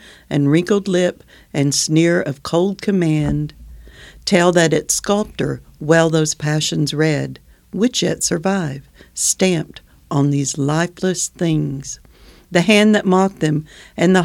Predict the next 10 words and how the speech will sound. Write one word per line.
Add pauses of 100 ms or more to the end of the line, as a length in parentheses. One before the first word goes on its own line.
heart
that
fed. (380)
And
on
the
pedestal
these
words
appear.